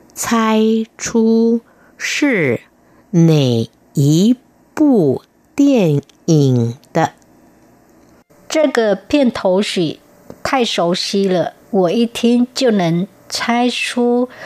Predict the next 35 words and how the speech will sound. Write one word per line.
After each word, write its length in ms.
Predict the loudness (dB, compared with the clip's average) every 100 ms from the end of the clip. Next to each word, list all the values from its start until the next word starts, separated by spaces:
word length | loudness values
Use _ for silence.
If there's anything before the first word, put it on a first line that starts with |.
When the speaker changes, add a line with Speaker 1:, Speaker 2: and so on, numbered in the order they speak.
| -16
Speaker 2:
是 460 | -10 -4 0 0 -2 -10 -20 -2
哪 320 | 0 0 0
一 140 | -2
部 280 | 0 0 0
电 280 | 0 0 2 2
影 240 | 0 -4 -4
的。 200 | -4 -4 -12 -20 -14 -4
Câu 80 | 0
này 180 | 0 0
có 120 | 0
nghĩa 240 | 0 0
là 280 | 0 -2 -2 -4
cái, 260 | -2 0 0
à, 200 | 0 -2 -6 -14 -12 -4
bài 220 | 0 0
hát 380 | -2 -2 -2 0
mở 160 | 0 2
đầu 160 | 0
phim 280 | 0 0 0
này 320 | -2 -4 -6 -10 _ -2
quá 260 | -2 0
ư 160 | 0 0
là 120 | 0 0
quen 200 | 0 0
thuộc. 280 | 0 0 -2 -6 -20 -20 -6
Mình, 340 | -2 0 2 0
à, 140 | 0
vừa 200 | 0 0
mới 180 | 2 2
nghe 260 | 2 0 0
là 140 | -2
có 120 | -4 -4
thể 120 | -2
lập 220 | -2 -2
tức, 140 | -2